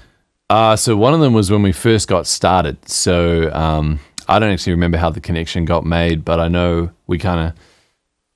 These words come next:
uh, created this partnership with Wycliffe, uh, started promoting them at churches. And then I think the director was like, "Hey, you should, you know, you should meet some people from our organization that are local,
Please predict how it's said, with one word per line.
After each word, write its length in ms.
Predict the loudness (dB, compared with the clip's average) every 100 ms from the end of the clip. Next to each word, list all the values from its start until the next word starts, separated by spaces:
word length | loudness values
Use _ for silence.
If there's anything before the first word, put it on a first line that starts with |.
| -4
uh, 240 | 0 0 0
created 420 | 0 0 0 0
this 120 | -4
partnership 560 | -2 -2 -2 -4 -4 -4
with 200 | -4 -4
Wycliffe, 560 | -4 -2 -4 -4 -10 -8
uh, 240 | -4 -4
started 360 | -4 0 0 -2
promoting 360 | -4 -2 0 0
them 120 | -2
at 100 | -4
churches. 720 | -2 -2 -2 -2 -2 -6 -12 _ _ _ _
And 240 | 0 2 2
then 320 | 2 2 0
I 140 | -2
think 240 | 0 0 2
the 80 |
director 420 | 0 2 2 0 -4
was 140 | -2
like, 180 | -2 0
"Hey, 140 | 0 0
you 120 | 0
should, 260 | -2 -6 -8 _ -6
you 80 |
know, 220 | -2 -2 -4
you 100 | -6
should 160 | -4 0
meet 180 | 0 -2
some 120 | -2
people 200 | -2 -2
from 220 | -2 -2
our 120 | 0
organization 680 | 0 -2 -2 0 -2 -2 -2
that 120 | -2
are 60 | -2
local, 520 | 0 0 0 -4